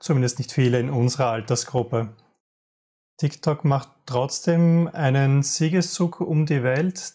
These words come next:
das heißt nicht nur im asiatischen Raum, wo es den größten Anteil der Menschen erwischt, sondern auch bei uns wird es zu einem wichtigen Thema. Nicht erst seit der Musical.ly-Fusion, ähm, sind die Kids dort immerhin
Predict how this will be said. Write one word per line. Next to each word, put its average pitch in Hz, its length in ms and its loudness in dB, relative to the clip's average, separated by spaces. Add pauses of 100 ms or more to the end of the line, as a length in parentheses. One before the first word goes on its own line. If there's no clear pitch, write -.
das 135 200 -6
heißt - 540 -4
nicht 143 340 -2
nur 135 540 2
im 139 240 -2
asiatischen 135 720 -2
Raum, 135 420 0
wo 135 100 -2
es - 200 -4
den 120 180 -2
größten 135 420 -2
Anteil 139 440 0
der 139 180 0
Menschen 131 420 -2
erwischt, 135 540 -2 (840)
sondern 117 260 0
auch - 80 -8
bei 131 160 -2
uns 127 540 0
wird 131 260 -4
es - 120 -4
zu 143 100 -2
einem 120 300 0
wichtigen 120 440 -2
Thema. 127 560 0 (680)
Nicht 131 380 -4
erst 127 260 -2
seit 127 300 0
der 127 140 0
Musical.ly-Fusion, 131 1600 0 (720)
ähm, 120 420 0
sind 123 300 0
die 139 40 -4
Kids - 380 -4
dort 131 280 -2
immerhin 127 480 0